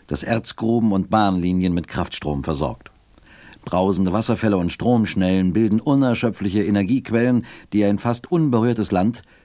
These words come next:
der Industrie erschließen. Der erste Spatenstich für das Kraftwerk wurde vor einem halben Jahrhundert getan. Schon damals war man bemüht, die Anlage gut zu verstecken. Um einen Blick auf die mächtigen Generatoren zu werfen,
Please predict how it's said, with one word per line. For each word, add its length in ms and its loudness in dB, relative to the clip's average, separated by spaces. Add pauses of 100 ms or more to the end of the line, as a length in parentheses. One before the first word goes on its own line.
der 80 0
Industrie 460 0
erschließen. 500 -8 (1600)
Der 560 2
erste 380 2
Spatenstich 600 -2
für 100 -2
das 160 -6
Kraftwerk 560 -2 (280)
wurde 200 2
vor 120 0
einem 200 0
halben 260 2
Jahrhundert 400 0
getan. 420 -6 (300)
Schon 200 -2
damals 420 2
war 120 2
man 200 0
bemüht, 440 0
die 100 0
Anlage 720 2
gut 320 -2
zu 140 -2
verstecken. 500 -2 (640)
Um 180 0
einen 240 2
Blick 180 0
auf 160 0
die 120 0
mächtigen 460 2
Generatoren 600 0
zu 120 -2
werfen, 320 0